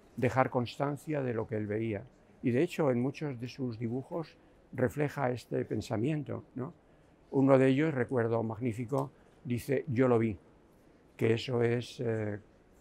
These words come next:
lo más que puede decir un periodista. Eso es lo que hacemos todos los que nos dedicamos a reflejar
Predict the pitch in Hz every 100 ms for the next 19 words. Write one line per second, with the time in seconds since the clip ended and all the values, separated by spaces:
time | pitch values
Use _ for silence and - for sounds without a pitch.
0 | - - - - - - - 117 123 151
1 | 156 - 147 147 131 123 117 139 131 117
2 | 117 110 127 156 110 107 - - 139 156
3 | 156 147 131 113 113 113 143 135 139 -
4 | 139 147 135 117 131 110 104 104 98 120
5 | 127 135 - - - - - - - 120
6 | 120 117 113 131 127